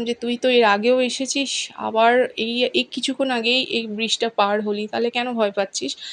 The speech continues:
আসলে হ-, কি ব্যাপারটা হয়েছে, তিনজনে মিলে পার হচ্ছিলাম, যার জন্য ব্রিজটা খুব নড়ছিল, প্রচণ্ড হারে নড়ছিল। অতটা তো পার্মানেন্ট একদম ফিক্স না, না, এতগুলো ওয়েট পড়েছে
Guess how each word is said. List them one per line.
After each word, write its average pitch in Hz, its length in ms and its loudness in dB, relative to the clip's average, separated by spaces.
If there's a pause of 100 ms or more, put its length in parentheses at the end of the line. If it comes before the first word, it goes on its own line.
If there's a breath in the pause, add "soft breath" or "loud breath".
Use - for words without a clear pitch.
(280 loud breath)
আসলে 285 400 2
হ-, 285 180 2 (120)
কি - 100 -10
ব্যাপারটা 233 440 4
হয়েছে, 254 320 2
তিনজনে 247 480 0
মিলে 269 200 2
পার 240 240 0
হচ্ছিলাম, 233 480 -2
যার 226 140 -2
জন্য 247 180 -6
ব্রিজটা 226 360 -4
খুব 233 180 -8
নড়ছিল, 220 640 -2
প্রচণ্ড 262 460 -2
হারে 233 240 2
নড়ছিল। 185 460 -6 (600 loud breath)
অতটা 262 360 2
তো 277 120 0
পার্মানেন্ট 247 600 0
একদম 247 260 -4
ফিক্স - 420 -6
না, 214 160 -2
না, 254 140 -4 (440 loud breath)
এতগুলো 247 460 0
ওয়েট 240 340 6 (160)
পড়েছে 233 340 2